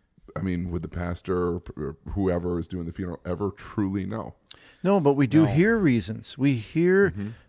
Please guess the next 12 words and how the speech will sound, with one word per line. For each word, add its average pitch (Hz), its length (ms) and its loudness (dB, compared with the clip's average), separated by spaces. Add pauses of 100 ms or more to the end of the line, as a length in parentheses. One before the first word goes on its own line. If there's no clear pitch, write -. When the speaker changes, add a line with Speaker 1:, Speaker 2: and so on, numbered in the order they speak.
Speaker 2:
the 135 120 4
officiants 120 720 0
say 175 480 0
things, 113 440 -6
or 127 60 0
we 127 120 2
hear 131 160 2
the 117 80 0
family 135 500 0
members 107 400 -2
say 160 320 0
things. 107 400 -6